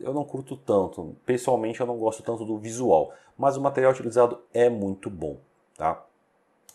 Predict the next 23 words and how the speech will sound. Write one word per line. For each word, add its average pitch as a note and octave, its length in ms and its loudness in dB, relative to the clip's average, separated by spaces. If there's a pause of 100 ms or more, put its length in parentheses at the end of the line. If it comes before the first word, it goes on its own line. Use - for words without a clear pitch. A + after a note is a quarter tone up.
(100)
Inclusive G2+ 600 -2 (320)
na G2 440 0 (420)
pulseira. F2+ 680 -2 (140)
A - 60 -20
pulseira A2 300 -2
eu A2+ 40 6
acho - 160 2
bem A2+ 120 -4
bonita G#2+ 500 -6 (340)
e - 120 -12
tem - 120 -4
um G3 60 2
material G2+ 300 4
excelente, - 580 -6
tanto F#2+ 220 -8
em - 20 -16
cima G2 220 -10
quanto G2 200 -8
embaixo, G2 380 0
muito F2 180 -10
lisa. C3 480 -4 (680)
E G#2 280 -2
aqui C#3+ 540 -2